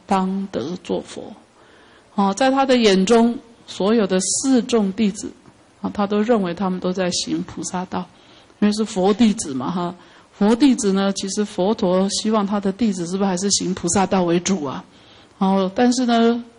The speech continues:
因为每个人根基不同，如果心量小的话，他可能行不了菩萨道，那只好怎样？行声闻法，哈。但是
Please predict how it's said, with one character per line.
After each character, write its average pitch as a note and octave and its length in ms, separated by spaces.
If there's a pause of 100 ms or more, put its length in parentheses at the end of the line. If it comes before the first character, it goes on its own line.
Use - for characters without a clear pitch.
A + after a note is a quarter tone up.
因 B3+ 120
为 B3 80
每 A3 180
个 G3+ 140
人 G3+ 140
根 A3+ 220
基 A3+ 180
不 A#3 120
同， F#3 400
如 A#3 100
果 A#3 100
心 B3+ 240
量 C4+ 180
小 E3+ 180
的 F3 120
话， G3 180
他 G3+ 120
可 F#3+ 120
能 E3+ 160
行 F3+ 240
不 G3 80
了 F#3 140
菩 E3+ 180
萨 F3+ 180
道， F#3 200
那 F3+ 160
只 E3+ 200
好 F3 180
怎 E3+ 160
样？ E3+ 160 (540)
行 F#3 300
声 G3 240
闻 F3 160
法， - 160
哈。 F#3+ 380 (340)
但 A#3 240
是 A3+ 240